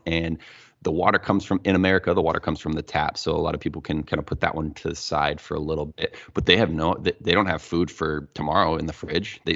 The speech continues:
they maybe have food for today. M-, a lot of people just live on fast food and they just driving around buying fast food every day. So you start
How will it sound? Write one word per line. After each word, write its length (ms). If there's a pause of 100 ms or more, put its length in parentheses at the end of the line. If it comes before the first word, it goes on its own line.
they 100
maybe 400
have 220
food 240
for 140
today. 540 (260)
M-, 120 (160)
a 60
lot 160
of 80
people 140
just 160
live 160
on 160
fast 260
food 160
and 100
they 60
just 220
driving 300
around 260 (120)
buying 260
fast 240
food 120
every 160
day. 160
So 280 (420)
you 160
start 500